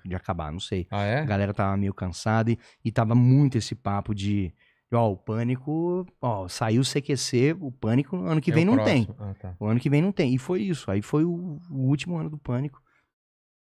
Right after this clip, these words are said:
Speaker 1: que foi dois mil e dezessete.
Speaker 2: Aí
Speaker 1: quando
Speaker 2: você
Speaker 1: eu
Speaker 2: já, já tava conversando com a Globo.
Speaker 1: Aí já tava, já tava nesse papo. Aí eu <laughs> lembro que, pô, cara, eu...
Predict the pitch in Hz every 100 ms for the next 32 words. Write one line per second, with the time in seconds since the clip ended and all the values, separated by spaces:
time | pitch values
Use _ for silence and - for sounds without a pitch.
0 | _ - - 113 117 107 117 127 131 120
1 | 98 113 110 98 104 101 113 - 107 -
2 | 107 107 113 120 110 113 113 120 120 110
3 | 117 123 123 120 - 104 110 120 123 123
4 | 98 110 107 123 - 127 95 92 107 107
5 | 131 131 131 127 117 117 101 95 82 92
6 | 92 92